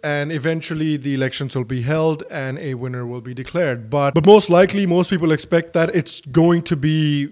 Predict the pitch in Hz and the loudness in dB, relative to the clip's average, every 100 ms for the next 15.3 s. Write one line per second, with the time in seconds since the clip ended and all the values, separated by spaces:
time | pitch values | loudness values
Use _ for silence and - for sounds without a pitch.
0 | 185 143 139 151 135 135 143 139 143 139 | -2 0 2 2 2 0 0 -2 -2 0
1 | 160 147 143 135 143 156 147 143 139 139 | 0 2 -2 -2 -2 -2 0 0 0 -4
2 | 123 135 131 131 123 123 123 151 - 165 | -4 -4 -2 -4 -4 -2 0 0 0 -4
3 | 156 - 135 131 131 131 175 147 151 160 | -4 -6 -4 -2 -2 4 4 4 2 2
4 | 160 156 147 160 135 156 165 160 165 156 | 2 0 0 -4 -4 -2 2 4 2 2
5 | 151 139 151 143 131 - 135 139 123 135 | 0 0 -4 -4 -4 -2 0 0 -2 -4
6 | 131 123 120 131 139 170 170 123 156 165 | -2 -2 -2 -4 -4 -4 -6 -2 -2 0
7 | 156 147 127 151 147 147 - 123 127 135 | -2 -2 -4 -4 -4 -6 -4 -2 -2 -2
8 | 151 156 139 139 127 - 139 143 131 - | 2 2 2 -2 -2 -2 -2 -2 -4 -2
9 | 135 139 127 127 123 - 170 - 143 127 | -2 -2 -2 -4 -4 -2 -4 -2 -6 -6
10 | - 147 135 98 92 151 180 131 156 143 | -4 -4 -2 -6 -6 -4 -2 4 6 6
11 | 120 202 175 175 156 139 135 135 143 147 | 8 6 8 4 4 0 -2 -2 0 -2
12 | 123 113 180 180 170 156 147 147 147 - | -2 2 2 2 -2 0 0 0 0 -2
13 | 139 139 120 135 135 120 123 123 131 127 | -4 -6 -4 -2 -2 -4 -6 -6 -6 -8
14 | 120 131 123 120 110 120 135 151 165 170 | -4 -4 -4 -6 -8 -8 -8 -6 -6 -2
15 | 143 147 143 | -2 -2 -4